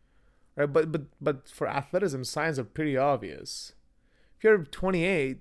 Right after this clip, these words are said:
you're likely not gonna become the number one tennis player in the world because you just don't have the body of eighteen-year-old.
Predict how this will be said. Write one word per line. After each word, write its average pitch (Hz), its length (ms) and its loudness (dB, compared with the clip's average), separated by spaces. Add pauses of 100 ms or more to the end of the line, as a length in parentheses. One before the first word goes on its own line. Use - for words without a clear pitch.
(140)
you're 143 140 -2
likely 151 420 0
not 156 140 0
gonna 151 160 0
become 139 360 -4
the 135 60 -4
number 135 220 -4
one 131 200 -2
tennis 131 260 -4
player 131 180 -2
in 123 60 -6
the 117 80 -8
world 139 520 0 (200)
because 143 260 -6
you 143 60 -6
just 143 160 -6
don't 151 140 0
have 143 120 -4
the 135 80 -2
body 143 320 2
of 127 100 0
eighteen-year-old. 127 720 -6